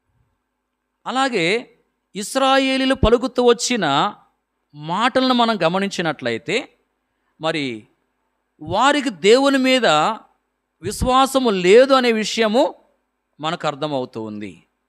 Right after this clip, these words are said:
వారు ఏం పలుకుతూ వచ్చారు? కీర్తన డెబ్బై ఎనిమిది పంతొమ్మిదవ వచనములో,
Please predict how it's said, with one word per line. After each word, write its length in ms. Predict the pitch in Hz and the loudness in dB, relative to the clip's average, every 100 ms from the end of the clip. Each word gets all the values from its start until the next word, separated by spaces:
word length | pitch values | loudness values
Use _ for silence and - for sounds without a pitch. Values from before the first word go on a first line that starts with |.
| - | -8
వారు 180 | 165 196 | -4 -2
ఏం 120 | 233 | -2
పలుకుతూ 420 | 220 214 208 202 | 0 0 0 -2
వచ్చారు? 640 | 196 190 185 170 165 160 165 - _ _ _ _ _ | -2 -2 -2 0 0 -4 -6 -14 _ _ _ _ _
కీర్తన 300 | 202 214 214 | -6 -4 -4
డెబ్బై 360 | 170 160 170 180 | -2 -4 -2 -2
ఎనిమిది 240 | 180 180 | -2 -4
పంతొమ్మిదవ 440 | 180 165 175 175 | -4 -4 -2 -2
వచనములో, 720 | 151 - 156 143 123 110 147 | -2 -4 -6 -4 -4 -4 -4